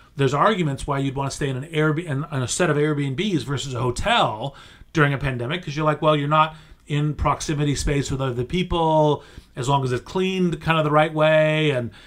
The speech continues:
and you have, you know, kind of, uh, understanding of that, and, and the way that you do the kind of key handoff and all the rest, you could do all that in a way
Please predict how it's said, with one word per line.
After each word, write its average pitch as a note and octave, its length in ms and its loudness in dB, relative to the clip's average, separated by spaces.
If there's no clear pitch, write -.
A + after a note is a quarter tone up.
and B2+ 120 -6
you B2+ 80 -2
have, C#3 360 0
you D3 180 -2
know, B2 160 -2
kind C#3 200 -2
of, A#2+ 280 -4
uh, B2+ 280 -2
understanding F#3+ 460 -4
of F#3 60 -2
that, F3 240 2
and, C3 180 -6
and C3+ 200 -8
the B2+ 40 -6
way C#3+ 140 -2
that C#3 140 -6
you C3 100 -8
do C3 160 -2
the A#2+ 120 -4
kind B2 220 -8
of G#2 60 -14
key G#3 280 -2
handoff D#3 540 2
and C3 80 -6
all C3 120 0
the D3+ 40 2
rest, F#3 240 4
you D3 100 -2
could C#3+ 140 2
do D#3+ 120 0
all F#3+ 200 6
that G#3+ 180 4
in E3+ 80 -2
a D3+ 60 0
way C3 420 -2